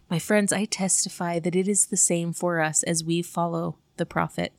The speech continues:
and the apostles. That sometimes we might not understand, that sometimes we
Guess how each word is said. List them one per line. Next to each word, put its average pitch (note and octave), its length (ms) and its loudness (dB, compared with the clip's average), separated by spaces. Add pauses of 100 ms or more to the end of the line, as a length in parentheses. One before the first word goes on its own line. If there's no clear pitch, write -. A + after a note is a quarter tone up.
(420)
and E3+ 180 2
the E3 60 2
apostles. - 800 -2 (460)
That F3+ 160 4
sometimes F#3 480 2
we F#3 100 0
might F3 220 2
not E3+ 180 2
understand, F3+ 800 0 (480)
that F#3 140 0
sometimes G3 880 4
we F3+ 380 2